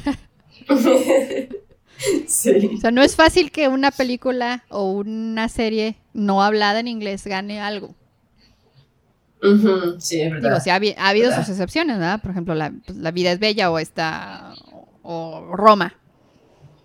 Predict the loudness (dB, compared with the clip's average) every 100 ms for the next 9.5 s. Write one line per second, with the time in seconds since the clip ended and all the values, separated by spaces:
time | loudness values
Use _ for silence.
0 | _ _ _ _ 0 2 2 0 -6 -8
1 | -8 -8 -4 -4 0 -2 -2 -8 -12 _
2 | -20 -20 -20 _ -20 -20 -14 -4 -2 2
3 | 4 4 2 -2 -2 -4 -6 -8 -16 _
4 | _ -20 -20 -6 -4 -2 0 0 -2 -6
5 | -10 -8 -10 -8 -8 -8 _ -20 -20 _
6 | _ _ _ _ _ _ _ _ -20 _
7 | _ 2 2 2 -4 -12 -20 -20 -16 -16
8 | -14 -12 -8 -6 -4 -6 -10 -12 -10 -10
9 | -8 -8 -10 -12 -16